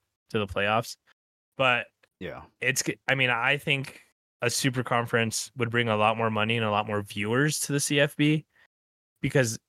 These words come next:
Speaker 1: every week's gonna be exciting. You're not gonna be playing, like, you know, these lower tier D one teams in your division that, like, you know, you know you're gonna win, right?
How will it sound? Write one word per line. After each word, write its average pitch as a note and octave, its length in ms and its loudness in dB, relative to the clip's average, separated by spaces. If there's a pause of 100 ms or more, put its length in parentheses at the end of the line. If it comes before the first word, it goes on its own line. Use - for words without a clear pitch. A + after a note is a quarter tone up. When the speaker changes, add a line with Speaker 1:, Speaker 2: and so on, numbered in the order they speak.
(120)
Speaker 1:
every B2 260 4
week's A2+ 300 0
gonna G#2 180 -2
be G2+ 100 0
exciting. F#2 540 -4 (220)
You're A#2+ 100 0
not A2+ 160 0
gonna A2+ 160 -4
be G#2+ 80 0
playing, G#2 420 -2
like, G2 300 -2 (1300)
you A#2+ 120 0
know, G2+ 140 2
these G#2 260 0
lower G#2+ 340 4
tier G#2+ 300 2
D G#2+ 240 0
one G2+ 220 0
teams G2 580 -2 (100)
in A2+ 140 -4
your G#2 120 2
division G2+ 480 -2
that, G2 180 -2
like, G2 240 -4 (880)
you F#2+ 160 -10
know, F#2 180 -12 (280)
you B2 160 -2
know C3+ 220 2
you're B2 100 4
gonna A2+ 200 0
win, G#2+ 400 0 (840)
right? G2+ 300 2